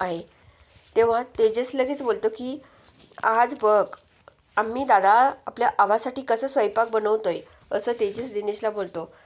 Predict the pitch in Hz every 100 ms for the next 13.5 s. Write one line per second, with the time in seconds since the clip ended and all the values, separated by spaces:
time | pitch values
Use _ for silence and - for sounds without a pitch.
0 | _ - 196 202 240 262 285 285 269 262
1 | 277 269 240 240 247 254 - 233 247 220
2 | 208 202 214 233 220 208 226 247 240 247
3 | 254 233 175 165 - _ - - 190 226
4 | 240 254 196 - 160 156 - _ _ _
5 | _ - - 240 240 262 285 277 294 -
6 | 220 220 247 254 233 214 214 214 226 190
7 | 196 220 - 220 220 196 - 233 240 247
8 | - 196 185 170 - _ _ _ - -
9 | 214 220 254 254 220 233 254 226 208 226
10 | - 190 160 - 233 - 254 254 269 285
11 | 285 262 269 254 233 240 226 202 220 233
12 | 220 208 214 247 233 180 170 170 - _
13 | _ _ - 220 220